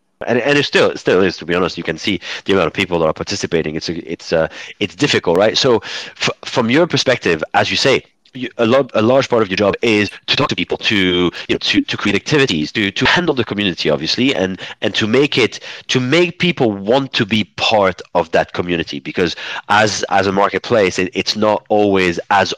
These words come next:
obvious that people will wanna hang in, hang within that Discord or, or spend time there. So how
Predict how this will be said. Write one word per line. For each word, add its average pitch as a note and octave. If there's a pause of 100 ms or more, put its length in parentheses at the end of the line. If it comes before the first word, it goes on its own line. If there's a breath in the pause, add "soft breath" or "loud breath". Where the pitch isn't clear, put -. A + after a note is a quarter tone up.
obvious F#2+
that -
people F#2+
will F2+
wanna E2+
hang F2
in, E2+ (220)
hang F#2
within F#2+
that F2
Discord E2 (300 loud breath)
or, E2+
or D#2
spend E2
time E2+
there. D2
So A2+ (400 loud breath)
how E3